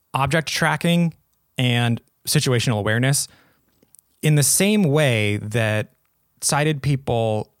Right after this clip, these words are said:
don't need to think about how to move their eyeballs to follow a moving object, I no longer have to think about how to move my head and neck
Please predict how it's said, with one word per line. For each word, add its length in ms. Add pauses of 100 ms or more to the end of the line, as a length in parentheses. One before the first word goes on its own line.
don't 220
need 180
to 80
think 440
about 300
how 220
to 80
move 220
their 180
eyeballs 680
to 120
follow 400
a 60
moving 260
object, 500 (760)
I 180
no 160
longer 320
have 220
to 60
think 260
about 500 (500)
how 260
to 580
move 380
my 240
head 320
and 240
neck 360